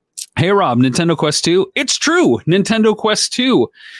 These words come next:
Or not Nintendo Quest Two, but what we're calling Nintendo Quest Two for now. Uh, it's, it's coming, my friend. It will be a series. How many episodes?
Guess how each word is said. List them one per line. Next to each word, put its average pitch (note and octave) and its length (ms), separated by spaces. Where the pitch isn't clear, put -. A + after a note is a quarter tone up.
Or D3+ 340
not F3+ 280
Nintendo D3 380
Quest B2 260
Two, C#3 120
but B2 160
what C#3+ 220
we're D3+ 200
calling E3+ 480
Nintendo B2 420
Quest A2+ 300
Two B2+ 160
for - 160
now. A#2+ 320
Uh, A2+ 320
it's, - 400
it's C3+ 180
coming, E3 320
my A#2+ 140
friend. A#2 420
It B2+ 180
will D3+ 240
be D#3 220
a C#3 140
series. B2+ 580
How B2+ 200
many D#3 180
episodes? F3 540